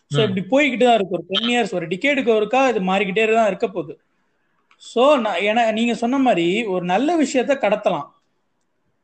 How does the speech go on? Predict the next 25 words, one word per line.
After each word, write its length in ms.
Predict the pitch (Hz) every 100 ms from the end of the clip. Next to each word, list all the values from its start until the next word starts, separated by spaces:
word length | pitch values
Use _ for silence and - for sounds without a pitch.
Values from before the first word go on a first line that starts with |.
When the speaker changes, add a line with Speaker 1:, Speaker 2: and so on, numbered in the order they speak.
| _
Speaker 1:
இப்போ 300 | - 190 214
எங்க 320 | 220 226 233 226
ஜெனரேஷன்ல 800 | 233 240 302 285 277 262 262 254
இந்த 180 | 214
விஷயம் 320 | 208 269 247 214
இருந்துச்சுன்னா 560 | 208 - 165 196 262
அது 200 | 170 196
அடுத்த 260 | 190 202 233
ஜெனரேஷன்ல 420 | 226 262 262 277
அப்கிரேட் 320 | 175 254 220
ஆகும். 220 | - - - _ _ _ _
இப்ப 120 | -
நம்ம 280 | 196 247 277
வந்து, 500 | 262 262 302 320 320 202
அஹ், 120 | 208
டயல் 300 | 185 220 262
பேட் 160 | 285 262 -
ஃபோன் 100 | 220
வச்சிருந்தோம்னா 460 | 185 208 196 190
அவங்க 360 | 294 233 233 254
வந்து 120 | 262 330
டச் 240 | 320 -
ஃபோன் 100 | 233
வச்சிருக்க 300 | 170 220 185
போறாங்க. 320 | 151 147 139